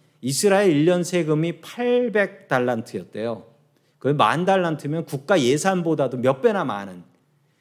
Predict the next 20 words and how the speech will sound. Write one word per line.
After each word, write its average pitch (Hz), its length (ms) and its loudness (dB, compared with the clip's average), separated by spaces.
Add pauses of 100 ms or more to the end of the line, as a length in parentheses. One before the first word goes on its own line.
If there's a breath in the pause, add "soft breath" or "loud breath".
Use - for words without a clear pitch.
(440)
이런 226 480 2 (640)
빚을 180 400 0
진 160 180 -2
사람이 135 440 -2
있었는데 101 800 -6 (540)
불쌍히 226 500 0
여겨서 180 320 0
왕이 135 420 0
용서를 233 500 2
해줍니다. 117 800 -4
그리고 156 180 -4
다 160 320 -6
탕감을 247 460 0
해줘요. 131 540 0 (1000)
그런데 226 300 4
이 208 380 2
종이 175 680 0 (200)
집에 190 380 0
가다가 165 460 0
자기한테 131 1200 -4